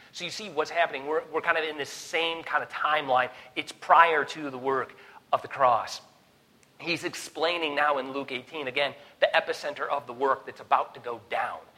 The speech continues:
Now jump, as you are, to John seventeen and look at the need for Jesus to go to Jerusalem. Why must he go to Jerusalem?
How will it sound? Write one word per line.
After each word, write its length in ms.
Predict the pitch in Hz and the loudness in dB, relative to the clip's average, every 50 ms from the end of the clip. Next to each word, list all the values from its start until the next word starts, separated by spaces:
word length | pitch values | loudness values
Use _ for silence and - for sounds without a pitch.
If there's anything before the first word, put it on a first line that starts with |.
| - - - - - _ - | -20 -20 -20 -20 -20 _ -4
Now 340 | 139 143 165 190 208 202 - | 0 2 4 4 4 2 2
jump, 400 | - 139 156 147 147 147 147 - | -2 -2 0 2 2 0 0 -4
as 180 | 139 139 131 127 | -8 -8 -8 -10
you 140 | 143 143 - | -10 -4 0
are, 300 | - 135 135 123 117 117 | 2 4 4 4 4 2
to 120 | 117 - 139 | 0 -4 -6
John 380 | 127 - 139 131 135 160 160 160 | -6 -4 -2 2 4 4 2 2
seventeen 760 | - - 156 147 139 131 120 - - 143 143 135 127 120 117 120 - | -2 -6 -8 -6 -6 -8 -12 -14 -16 -16 -14 -14 -12 -12 -14 -16 -16
and 200 | - 135 131 131 | -18 -18 -10 -4
look 200 | 143 165 180 - | -4 -4 -4 -4
at 160 | 180 165 - - - - 120 | -8 -12 -12 -12 -20 -20 -14
the 100 | 120 135 127 117 113 117 127 | -14 -12 -12 -14 -16 -16 -16
need 420 | 143 156 151 147 139 127 123 117 | -14 -14 -14 -14 -14 -16 -18 -20
for 160 | - - 131 | -16 -16 -14
Jesus 400 | 113 - 131 135 123 110 110 - | -12 -12 -12 -14 -14 -16 -18 -20
to 100 | - 110 | -20 -16
go 220 | 101 - 127 131 127 | -10 -8 -6 -6 -6
to 80 | 120 | -8
Jerusalem. 480 | - - 104 90 98 98 - - 92 - _ - - _ - | -10 -16 -18 -20 -20 -20 -20 -20 -20 -20 _ -20 -20 _ -6
Why 340 | 127 156 170 185 190 170 151 139 143 | -2 0 0 0 0 -4 -6 -8 -4
must 300 | 156 156 175 - - - | -2 -2 -2 -4 -8 -16
he 140 | - 180 165 | -16 -16 -14
go 320 | 131 - 147 143 143 139 | -8 -4 -2 -2 -2 -4
to 140 | 131 - - | -6 -10 -16
Jerusalem? 640 | 117 104 127 123 131 135 131 - - 113 95 87 80 | -14 -14 -12 -10 -10 -10 -10 -10 -14 -18 -18 -20 -20